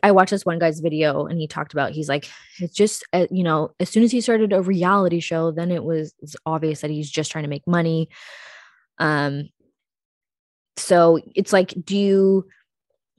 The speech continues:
do we take at face value what Brandon says, that he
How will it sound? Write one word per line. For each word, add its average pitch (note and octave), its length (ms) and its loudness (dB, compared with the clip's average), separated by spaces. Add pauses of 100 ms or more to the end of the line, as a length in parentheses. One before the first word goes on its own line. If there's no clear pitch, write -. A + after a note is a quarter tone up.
(160)
do G3+ 140 0
we A3+ 80 6
take G3 320 0 (160)
at F3 380 0
face F3 240 -2
value F#3+ 580 2
what F3 300 -2
Brandon G3 420 0
says, A3+ 400 0
that E3+ 220 2
he F3+ 420 -4